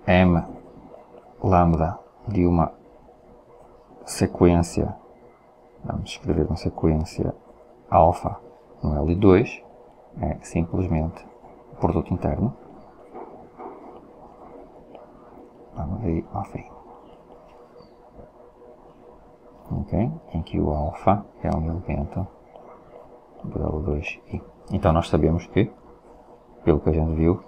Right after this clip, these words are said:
isto comuta. Ok? Então nós podemos enxergar todo o operador, ehm, compacto ao todo junto no espaço de Hilbert como um operador de multiplicação, usando as, os seus coeficientes de Fourier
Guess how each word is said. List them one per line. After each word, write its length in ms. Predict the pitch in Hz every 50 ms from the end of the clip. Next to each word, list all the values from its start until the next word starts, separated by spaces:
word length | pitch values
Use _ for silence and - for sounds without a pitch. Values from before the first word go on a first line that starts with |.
| - - - - - - - - - - - - - - - - - -
isto 340 | - 143 101 - - - - - -
comuta. 460 | - - 95 90 90 87 - - - - - - - - - - _ - - - - - - - - - - - - _ - - - - - - - - - -
Ok? 240 | - - - 104 -
Então 200 | 71 - - 87
nós 100 | 87 87
podemos 280 | - 92 92 92 92
enxergar 800 | 92 98 98 - - 101 92 85 80 82 87 92 98 87 - - - -
todo 220 | - 95 90 82
o 60 | 90 90
operador, 720 | 87 - 90 82 82 71 76 82 80 82 80 76 73 - - -
ehm, 600 | - 85 78 76 73 73 71 71 69 71 69 67 - - - - - - - - - - - - - - - - - - - - - - - - -
compacto 420 | - 101 - - 95 87 - -
ao 80 | 87 80
todo 240 | - 80 76 85 82
junto 300 | 85 87 85 85 82 82
no 60 | 78
espaço 380 | - - - 78 - - -
de 60 | - 98
Hilbert 340 | 92 90 98 120 110 - -
como 280 | - - 95 92 92
um 40 | 92
operador 400 | 92 90 - - 87 80 80 76
de 40 | -
multiplicação, 800 | 85 85 - - - - - 92 - 101 - - 85 78 95 - - - - - - - - - - - - -
usando 640 | 85 87 87 87 90 82 78 76 78 76 82 82 - - - - - -
as, 520 | - 82 78 73 73 76 80 - - - -
os 200 | - - - -
seus 160 | - 82 76
coeficientes 840 | - - 92 82 - - - 87 - - - 82 82 82 80 - -
de 60 | -
Fourier 560 | - - 92 82 - 80 78 73 71 71 -